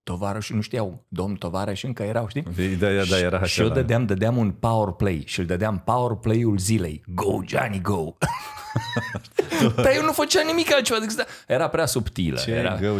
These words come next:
Speaker 2: Johnny, go,
Speaker 1: „Go,
Speaker 2: mă, că
Speaker 1: Johnny, go!”
Speaker 2: Da, mă, da.
Speaker 1: Dar nu era C N A, nu era nimic, ai dreptate.
Speaker 2: Tu îi
Speaker 1: Era
Speaker 2: ziceai de, în, în sensul de să plece cum ar veni.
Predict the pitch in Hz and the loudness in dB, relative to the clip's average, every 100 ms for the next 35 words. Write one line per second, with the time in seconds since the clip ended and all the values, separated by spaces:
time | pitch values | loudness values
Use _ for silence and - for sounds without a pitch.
0 | 80 104 101 90 82 95 92 - 82 76 | -2 -2 0 -2 0 0 2 2 0 -2
1 | 85 - 220 - 349 - - 90 92 87 | -2 -4 -8 -6 -8 -8 -4 0 0 0
2 | 76 73 80 104 220 254 160 - 120 101 | -2 -4 -2 0 2 2 0 -2 -2 0
3 | 135 85 110 98 113 123 87 107 156 180 | -2 -4 -4 -4 -2 -4 0 0 0 -2
4 | 120 90 78 - - 95 - - 113 117 | -4 -4 -8 -8 -2 0 2 2 2 2
5 | 107 107 107 107 104 90 95 92 110 104 | 2 2 2 2 0 -2 -2 0 0 0
6 | 104 104 101 98 98 98 92 - _ _ | 0 0 2 2 2 0 -4 -8 _ _
7 | _ - - 98 131 135 101 92 85 78 | _ -8 -2 0 2 2 2 2 0 0
8 | 78 71 | -4 -6